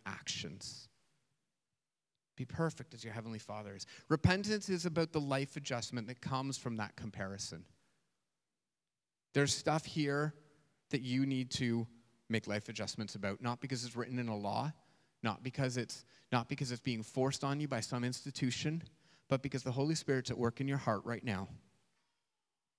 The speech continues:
And he's touching something in your heart and mind and saying, "That one right there, let me, will you become malleable? Will you become changed?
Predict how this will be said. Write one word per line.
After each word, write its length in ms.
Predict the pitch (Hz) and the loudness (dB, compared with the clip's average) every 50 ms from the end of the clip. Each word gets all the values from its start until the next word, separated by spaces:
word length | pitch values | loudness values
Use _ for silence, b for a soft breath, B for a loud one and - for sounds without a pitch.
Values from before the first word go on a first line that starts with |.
| _ _ _ _ _ _ _ _ _ _ _ _ _ B B B B B | _ _ _ _ _ _ _ _ _ _ _ _ _ B B B B B
And 100 | 123 123 | 2 4
he's 140 | 127 120 | 4 6
touching 340 | - - 151 143 - 170 165 | 6 6 6 6 4 2 0
something 300 | 165 - 175 170 165 156 | 2 2 2 2 4 2
in 80 | 147 139 | 2 4
your 100 | 131 120 | 2 2
heart 240 | - 147 131 - 160 | 4 4 2 2 2
and 100 | 151 147 | 0 2
mind 300 | 139 120 107 104 107 110 | 2 2 2 2 0 0
and 80 | 113 | -2
saying, 280 | 107 - 123 117 113 110 | -4 -4 -2 -2 0 0
"That 160 | 113 107 - | 0 -2 -2
one 100 | 139 127 | -2 -2
right 160 | 120 120 110 | -2 -2 -4
there, 240 | - 110 95 92 - - _ _ _ _ _ _ _ _ _ _ _ _ _ _ _ _ _ _ _ _ _ _ _ _ _ _ _ _ - | -4 -6 -6 -8 -10 -12 _ _ _ _ _ _ _ _ _ _ _ _ _ _ _ _ _ _ _ _ _ _ _ _ _ _ _ _ -10
let 220 | - 117 120 - - | -6 -6 -6 -4 -4
me, 320 | 131 127 120 117 117 - b b b b b b - | -2 -2 -2 -2 -4 -6 b b b b b b -2
will 160 | - 131 131 | 0 2 2
you 140 | 131 139 156 | 2 0 -2
become 500 | 147 160 - - 160 143 135 131 127 123 | -4 -4 -4 -2 -2 0 0 0 0 0
malleable? 720 | 120 110 107 110 113 113 110 104 92 90 98 - - - - _ _ _ _ _ _ _ _ _ _ _ _ _ _ _ - | 2 2 2 0 -2 -4 -4 -6 -6 -6 -8 -10 -12 -14 -18 _ _ _ _ _ _ _ _ _ _ _ _ _ _ _ -4
Will 140 | 135 131 127 | -2 -2 0
you 160 | 120 131 139 | 0 -2 -2
become 420 | 143 165 160 - - 147 135 131 | -2 -2 -2 -2 -2 0 0 -2
changed? 1000 | - - - - - - - 127 123 113 101 95 90 90 - - - - - - | -4 -2 4 4 4 6 4 0 0 0 -2 -4 -6 -6 -6 -6 -8 -6 -8 -10